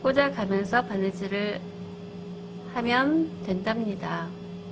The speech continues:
자, 그리고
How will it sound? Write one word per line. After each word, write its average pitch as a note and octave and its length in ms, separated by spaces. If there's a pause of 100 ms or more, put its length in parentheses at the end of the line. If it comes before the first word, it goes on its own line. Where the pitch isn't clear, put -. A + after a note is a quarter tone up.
(3000)
자, G3+ 500 (3000)
그리고 C4 680